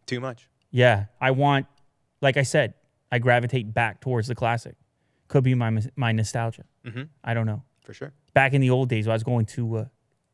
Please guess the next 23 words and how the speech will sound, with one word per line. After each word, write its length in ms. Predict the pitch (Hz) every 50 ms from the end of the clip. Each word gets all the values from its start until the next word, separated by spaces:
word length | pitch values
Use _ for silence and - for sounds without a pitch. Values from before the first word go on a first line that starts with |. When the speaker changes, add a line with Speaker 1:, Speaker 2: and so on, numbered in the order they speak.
| _ _ _
Speaker 2:
T, 240 | - - 139 - _ _ _ _ _ _ _ _ _ _ _ _ _ _ _ _ _
one 200 | - 139 135 131
six 260 | - - 135 - -
eight. 40 | 143
Speaker 1:
One 120 | 120 113 113
six 240 | - 110 - -
eight 240 | 120 113 113 107 104 _ _ _ _ _ _ -
on, 240 | 117 113 113 117 - -
on 160 | 110 110 110
Highway 180 | 110 110 107 104
seven? 340 | - - 117 117 139 160 156 _ _ _ _ -
Speaker 2:
One 180 | - 131 143
six 260 | 135 - 151 135 - -
eight. 80 | 147
What, 180 | 120 131 131 135
what's 160 | 135 139 -
it? 120 | 170 - -
What 120 | 139 139
does 80 | 147 147
it 80 | 147 143
say 100 | - 147
before? 340 | 139 131 117 - 139 139 -
Cafe? 560 | - - 143 131 - - 135 170 208 233 233